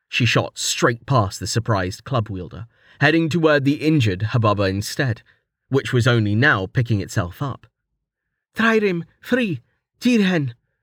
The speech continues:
Tryrim free, Jihen. Tryrim free, Jihen." The triple firebolt struck the monster before it even realized it was under attack, and the last of its health vanished. Without overcharge, the force of the blast wasn't strong enough to arrest her momentum,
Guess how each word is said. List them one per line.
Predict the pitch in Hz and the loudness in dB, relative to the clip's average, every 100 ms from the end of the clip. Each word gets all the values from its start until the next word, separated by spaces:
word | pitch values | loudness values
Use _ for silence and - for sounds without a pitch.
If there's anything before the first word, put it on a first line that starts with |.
| _ _ _ | _ _ _
Tryrim | 233 233 214 185 180 | 0 2 0 -2 -6
free, | - - 233 175 - _ _ _ | -8 -2 0 0 -6 _ _ _
Jihen. | 247 233 190 147 127 _ _ _ _ _ | 0 2 2 -2 -6 _ _ _ _ _
Tryrim | 240 233 214 175 | 2 4 2 -2
free, | - 254 226 156 170 | -6 -2 -2 -4 -2
Jihen." | 170 254 214 160 131 _ _ _ _ - | 2 4 4 2 -4 _ _ _ _ -2
The | 110 | 0
triple | 127 117 92 | 2 0 -4
firebolt | - 117 110 95 90 | 0 2 2 0 -4
struck | - - - - | -4 -2 -2 0
the | 113 | 2
monster | 107 110 - | 2 0 -2
before | 107 107 107 101 | 0 0 2 0
it | 104 | 2
even | 107 95 95 | 0 0 2
realized | 117 98 90 85 - | 2 2 -2 -8 -8
it | - | -8
was | 98 | -4
under | 95 90 80 | -2 -2 -6
attack, | - 131 85 - _ _ _ _ _ | -4 -2 -4 -12 _ _ _ _ _
and | 104 | 0
the | 110 | 4
last | 135 139 - | 4 2 2
of | 151 | -2
its | 147 | 0
health | 123 95 - - | -2 -2 -4 -8
vanished. | 101 90 95 - - - _ _ _ _ _ _ _ _ - | -2 0 -2 -6 -12 -12 _ _ _ _ _ _ _ _ -2
Without | 123 131 127 147 | 2 4 2 2
overcharge, | 139 117 - 92 92 - | 2 2 0 -2 -4 -6
the | 110 | -2
force | 165 131 117 | 0 2 0
of | 120 | 0
the | 107 | 0
blast | 95 139 104 101 117 | 2 2 2 -2 -2
wasn't | 113 113 98 | 2 2 0
strong | - 143 127 | -2 0 0
enough | 92 95 | -2 -6
to | - 101 | -8 -6
arrest | 104 113 - | -2 -2 -2
her | - | -6
momentum, | 98 98 120 117 85 | -6 -2 -2 -2 -8